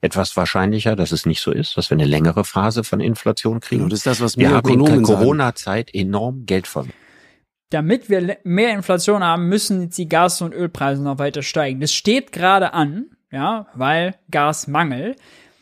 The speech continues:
Speaker 3: Wenn das nicht passiert, wenn die Preise, die Verbraucherpreise für Gas und Öl auf demselben Niveau jetzt bleiben oder runtergehen,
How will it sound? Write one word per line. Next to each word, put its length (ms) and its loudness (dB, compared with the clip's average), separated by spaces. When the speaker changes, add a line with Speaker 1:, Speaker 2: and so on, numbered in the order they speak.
Speaker 3:
Wenn 220 2
das 300 2
nicht 380 0
passiert, 540 -6
wenn 140 -2
die 100 -2
Preise, 680 0
die 160 -6
Verbraucherpreise 800 2
für 100 -6
Gas 260 -2
und 60 -6
Öl 120 -4
auf 280 0
demselben 720 2
Niveau 400 2
jetzt 320 -2
bleiben 420 2
oder 140 -2
runtergehen, 800 0